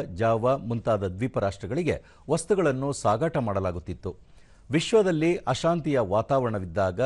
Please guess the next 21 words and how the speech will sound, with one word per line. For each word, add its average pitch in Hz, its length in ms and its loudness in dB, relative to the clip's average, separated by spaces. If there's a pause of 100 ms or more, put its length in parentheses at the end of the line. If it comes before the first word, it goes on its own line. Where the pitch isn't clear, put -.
(220)
ಇಲ್ಲಿನ 101 320 -4
ಅಶೋಕ 117 560 -4 (220)
ಶಾಂತಿಯ 131 360 -2
ಮಾರ್ಗದಲ್ಲಿ 104 540 -4
ಸಾಗಿದ್ದ. 90 420 -4 (680)
ಇಂದಿಗೂ 185 500 2
ಪ್ರಪಂಚದ 131 680 0
ಭವಿಷ್ಯ 113 520 -4 (120)
ಯುದ್ಧದಲ್ಲಿಲ್ಲ, 101 580 -2 (380)
ಬುದ್ಧನಲ್ಲಿದೆ 117 720 0
ಎಂದು 92 180 -4
ಹೇಳಿದರು. 87 420 -4 (760)
ಭಾರತ 180 380 6
ಪ್ರಜಾಪ್ರಭುತ್ವದ 135 1000 0
ತವರಷ್ಟೇ 120 560 0
ಅಲ್ಲ, 113 280 0 (320)
ಪ್ರಜಾಪ್ರಭುತ್ವದ 127 760 0
ಮೌಲ್ಯಗಳು 123 800 0
ಭಾರತೀಯರ 120 760 0
ಜೀವನದ 101 540 -2
ಭಾಗವಾಗಿವೆ. 85 680 -4